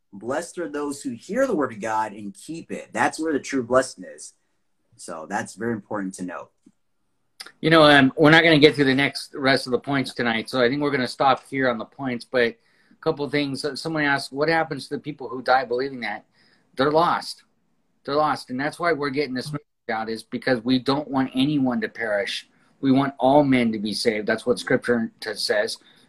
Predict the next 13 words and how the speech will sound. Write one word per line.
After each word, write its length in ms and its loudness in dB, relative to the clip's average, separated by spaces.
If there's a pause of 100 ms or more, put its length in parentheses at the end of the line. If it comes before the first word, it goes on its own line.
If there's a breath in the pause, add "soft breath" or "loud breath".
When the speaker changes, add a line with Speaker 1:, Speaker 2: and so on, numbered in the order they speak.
(100)
Speaker 2:
Uh, 180 0
that's 220 0
what 160 0
Paul 280 4
wrote, 320 2 (360)
that 320 2
everyone 560 4
be 120 -2
saved, 460 -6
everyone 440 2
everywhere. 600 -2 (600 soft breath)
Um, 360 4 (580)
look, 280 6